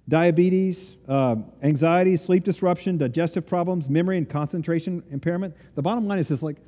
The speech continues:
our busyness is making us sick. I have a good friend whose wife blew out her rede-, uh, adrenal glands, and she's never recovered.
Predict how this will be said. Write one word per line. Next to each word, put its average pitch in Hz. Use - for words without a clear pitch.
our 185
busyness 185
is 110
making 123
us -
sick. -
I 165
have 175
a 175
good 180
friend 175
whose 135
wife 143
blew 160
out 170
her 147
rede-, 127
uh, 139
adrenal 143
glands, 107
and 139
she's 151
never 139
recovered. 107